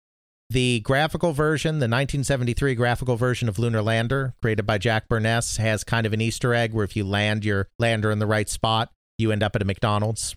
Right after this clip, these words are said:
little golden arches on the screen. That could also be considered an Easter egg, but that wasn't a, a commercial video game release. So, depending on how you slice it, you know, maybe Spitfire's not first, but just a quick fact.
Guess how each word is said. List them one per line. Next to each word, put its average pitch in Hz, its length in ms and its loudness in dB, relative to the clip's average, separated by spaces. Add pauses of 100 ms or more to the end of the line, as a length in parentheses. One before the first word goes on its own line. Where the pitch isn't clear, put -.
little 95 140 0
golden 95 300 0
arches 95 300 -2
on 107 160 0
the 104 60 -2
screen. 113 420 -2 (540)
That 135 160 2
could 120 140 2
also 120 220 2
be 117 120 0
considered 117 400 0
an 113 120 0
Easter 117 320 0
egg, 117 200 0
but - 160 -2 (160)
that 107 160 0
wasn't 98 380 0
a, 95 320 2
a 110 100 -2
commercial 101 460 -2
video 90 260 0
game 85 240 0
release. 78 340 -4
So, - 300 -2 (360)
depending 170 280 0
on 147 100 2
how 139 120 2
you 127 160 0
slice 113 400 0
it, 110 160 -2 (160)
you 117 80 2
know, 104 80 2
maybe 104 240 2
Spitfire's 101 560 -2
not 95 180 -2
first, - 460 -4
but 92 200 2 (220)
just - 180 0
a 139 100 4
quick - 280 0
fact. - 500 -4